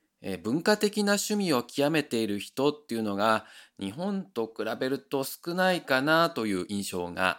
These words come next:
あります。人口の差もあるので、体感的に少なく感じるだけかもしれないんですけれども、もう少し台湾で文化的な活動もかっこいい、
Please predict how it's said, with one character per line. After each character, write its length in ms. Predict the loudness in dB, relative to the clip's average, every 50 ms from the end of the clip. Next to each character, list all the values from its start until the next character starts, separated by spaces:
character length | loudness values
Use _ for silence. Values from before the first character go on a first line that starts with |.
| -4 -8
あ 40 |
り 100 | -10 -10
ま 120 | -10 -10 -12
す。 180 | -12 -14 -16 -20 _ _ _ _ _ _ _ _ _ _ _ _ _ _ _
人 240 | -6 -4 -2 -2 0
口 200 | 2 4 4 6
の 140 | 6 4 2
差 140 | 2 2 2
も 220 | 4 6 8 8
あ 60 | 8
る 80 | 6 4
の 180 | 2 0 -2 -2
で、 240 | -2 0 0 0
体 240 | 0 0 -2 -2 2
感 220 | 2 2 2 2 2
的 240 | 0 -2 0 -2
に 80 | -2 -2
少 140 | -4 -6 -4
な 160 | -2 -2 -2
く 100 | -2 -4
感 300 | -6 -4 -2 -2 -2 -2
じ 100 | -2 -4
る 160 | -4 -4 0 2
だ 140 | 2 2
け 120 | 4 2 0
か 220 | 0 0 -2 0
も 140 | 0 0 0
し 120 | -2 0
れ 120 | 0 2 2
な 100 | 2 0
い 60 | 0
ん 40 | -2
で 80 | -4 -6
す 80 | -8 -10
け 100 | -10 -10
れ 120 | -8 -8
ど 120 | -10 -10 -8
も、 380 | -4 -2 0 0 0 -2 -4 -10 -20 -20 -20 -20 -20 _ _ _
も 260 | -2 0 2 2 2
う 20 | 0
少 240 | -2 -2 -2 -2
し 420 | -2 0 2 2 2 2 0 -2 -8 _ _ _ _ _ _ -6
台 200 | -2 -2 0 2
湾 240 | 2 2 2 0 -2
で 200 | -2 -4 -4 -4 -6
文 180 | -6 -6 -4 -2
化 140 | -4 -4
的 240 | -4 -6 -8 -8 -4
な 260 | -2 0 0 0 0 -2
活 260 | -8 -10 -10 -8 -6
動 140 | -4 -4 -4
も 120 | -4 -6 -6
か 180 | -6 -8 -10
っ 60 | -10 -10 _
こ 160 | -2 0 0
い 100 | 2 0
い、 240 | 0 -2 -4 -10